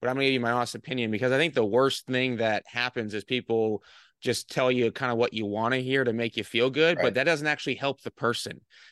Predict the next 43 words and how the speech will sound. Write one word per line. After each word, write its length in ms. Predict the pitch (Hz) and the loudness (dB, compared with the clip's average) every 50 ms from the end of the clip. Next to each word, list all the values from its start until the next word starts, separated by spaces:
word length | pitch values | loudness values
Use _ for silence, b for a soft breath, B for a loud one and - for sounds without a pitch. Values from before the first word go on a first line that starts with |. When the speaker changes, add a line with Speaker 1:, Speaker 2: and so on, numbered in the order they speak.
| b b | b b
Speaker 1:
And 120 | 117 110 | -10 -4
so 140 | - 131 127 | 0 2 2
if 100 | 113 - | 2 2
you 100 | 139 139 | 2 0
actually 300 | 143 139 - - 127 110 | 0 0 0 -2 -4 -4
care 220 | - - - 123 131 | -2 -2 0 2 2
about 240 | 123 110 113 113 - | 2 2 0 -2 -4
the 80 | 98 | -6
person, 580 | - - 151 160 151 - - - 131 123 120 - b b b | -4 -2 0 0 -2 -4 -8 -8 -8 -10 -10 -12 b b b
similar 340 | b - - 202 185 175 170 | b 0 2 2 4 4 4
to 60 | 147 | 4
coaching 420 | 143 - 170 165 170 - - 135 120 | 2 2 2 2 2 2 0 -2 -2
too, 240 | - - 196 196 127 | 0 2 2 2 2
right? 280 | 101 101 104 113 151 | 2 2 0 0 0
I 60 | 143 | -2
mean, 140 | 120 120 117 | -2 -4 -4
if 100 | 110 - | -4 -4
a 60 | 123 | -6
player 360 | 104 - - 143 139 135 127 117 | -6 -4 -2 0 2 2 2 0
comes 320 | - - 135 147 151 120 | -2 -4 -6 -4 -4 -4
to 60 | 135 | -2
you 280 | 139 135 139 143 139 127 | 0 2 4 4 4 4
and 200 | 113 104 95 87 _ _ _ _ _ _ _ _ _ _ | 2 0 -2 -8 _ _ _ _ _ _ _ _ _ _
if 120 | 131 131 | -8 -4
you 100 | 143 143 | -2 0
just 160 | 139 135 131 | 0 -2 -2
tell 180 | - 143 139 139 | 0 0 0 0
'em, 80 | 135 127 | 0 0
like, 240 | 120 110 110 101 - B B B B B | 0 -2 -2 -4 -8 B B B B B
"Oh 80 | - 143 | 0 2
yeah, 160 | 160 147 117 | 2 2 2
great 260 | 98 113 123 135 131 | 2 2 0 0 0
job, 300 | - 143 143 139 131 113 | 0 0 2 2 2 0
like, 100 | 107 104 | -2 -4
keep 240 | - - 131 127 - | -4 -4 -4 -4 -4
it 80 | 113 | -8
<laughs> 120 | 104 - - | -8 -4 0
going," 200 | 185 170 139 123 | 0 2 2 2
you 120 | 127 131 - | 0 0 0
know 60 | - 170 | 2 2
what 80 | 156 | 2
I 40 | 135 | 2
mean? 340 | 127 127 131 143 156 165 | 2 2 2 2 0 0